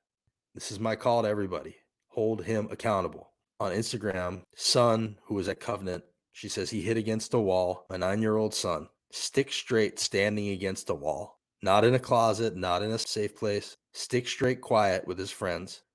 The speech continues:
while the continuous sounds of an A R fifteen assault rifle blasted in the hallway on the other side of that wall,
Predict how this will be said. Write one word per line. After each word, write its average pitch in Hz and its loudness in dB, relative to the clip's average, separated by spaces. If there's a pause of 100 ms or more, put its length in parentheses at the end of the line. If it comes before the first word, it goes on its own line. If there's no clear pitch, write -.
(120)
while 107 2
the 98 0
continuous 127 2
sounds 113 2
of 107 2
an 98 2
A 101 4
R 113 4
fifteen 127 -2
assault 117 2
rifle 98 -2
blasted 101 0
in 117 -2
the 110 2
hallway 104 2
on 98 -2
the 95 0
other 104 0
side 110 0
of 95 -2
that 95 0
wall, 80 -2